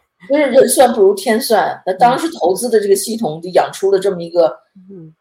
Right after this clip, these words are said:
Speaker 1: Open A I的怪物，它已经不再是O-，呃，open source了，它已经被Microsoft买断了，那还是一个for profit closed source的那么一个东西了。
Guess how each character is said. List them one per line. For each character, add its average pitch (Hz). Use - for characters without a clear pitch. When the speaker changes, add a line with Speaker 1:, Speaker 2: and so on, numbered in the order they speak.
Speaker 1:
Open 185
A 175
I 180
的 160
怪 170
物， 143
它 180
已 185
经 165
不 165
再 196
是 -
O-， 160
呃， 123
open 151
source 127
了， -
它 -
已 170
经 165
被 151
Microsoft 175
买 127
断 147
了， 120
那 147
还 -
是 196
一 180
个 147
for 190
profit 160
closed 180
source 143
的 135
那 143
么 135
一 131
个 139
东 139
西 -
了。 -